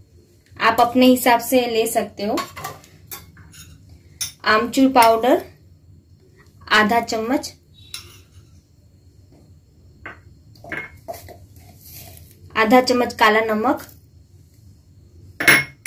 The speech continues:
और मैं आधा ग्लास पानी डालूंगी। आप इसके अंदर बर्फ भी डाल सकते हो, ice cube,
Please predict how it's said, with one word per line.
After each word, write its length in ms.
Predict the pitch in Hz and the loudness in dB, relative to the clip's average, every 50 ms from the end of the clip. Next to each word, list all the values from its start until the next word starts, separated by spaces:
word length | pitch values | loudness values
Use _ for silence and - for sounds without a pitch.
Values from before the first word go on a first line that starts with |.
| - - - - - - _ _ _ - - - - - _ - _ _ _ _ _ _ - - - - - _ _ _ _ _ _ _ - _ _ - - - _ _ _ _ _ _ _ - | -12 -12 -12 -14 -18 -20 _ _ _ -16 -16 -16 -16 -18 _ -20 _ _ _ _ _ _ -20 -20 -20 -20 -20 _ _ _ _ _ _ _ -20 _ _ -20 -20 -20 _ _ _ _ _ _ _ -8
और 280 | - 208 208 214 240 247 | -2 0 2 4 4 4
मैं 420 | 254 240 240 226 226 247 294 294 - - | 2 2 0 0 2 2 0 0 2 2
आधा 280 | 214 214 208 208 247 247 | 2 2 4 4 4 4
ग्लास 340 | 233 233 226 233 294 254 - | 4 4 4 4 4 2 0
पानी 340 | - - 220 202 202 208 208 | 0 0 2 4 4 2 4
डालूंगी। 500 | 214 214 196 196 202 202 202 208 226 320 359 - - - - - - - - - - - - - - - - - - - - - - - - - - - - - - - - _ _ - - - - - - - - - - _ _ - _ - - - - _ - - _ _ _ _ _ _ - - - - - - - - - | 4 4 4 4 2 2 2 2 2 2 0 0 -6 -10 -12 -14 -14 -14 -12 -12 -10 -10 -10 -12 -12 -14 -14 -14 -12 -10 -8 -8 -8 -10 -12 -16 -20 -20 -20 -20 -20 -20 -20 _ _ -20 -20 -20 -20 -20 -20 -20 -20 -20 -20 _ _ -20 _ -20 -20 -20 -20 _ -20 -20 _ _ _ _ _ _ -20 -20 -20 -20 -20 -20 -20 -18 -4
आप 460 | - - 247 254 247 254 262 254 254 - | 2 4 4 4 4 2 2 0 0 0
इसके 320 | 269 262 - - - 285 269 | -4 -6 -6 -4 -2 2 2
अंदर 380 | 262 262 262 262 269 269 254 | 6 6 6 6 6 4 6
बर्फ 400 | - 240 240 240 247 254 - - - - - - - - | 6 4 6 6 4 2 2 -4 -10 -12 -14 -16 -14 -2
भी 120 | 214 269 269 | -2 2 6
डाल 220 | 254 233 226 226 | 6 6 6 6
सकते 340 | 214 240 214 208 - - 233 | 2 -2 -4 -4 -4 -2 0
हो, 100 | 240 294 | 2 2
ice 320 | 254 233 214 220 214 - - | 4 4 4 4 2 -2 -4
cube, 300 | - 247 262 302 - - | -2 0 0 0 0 -4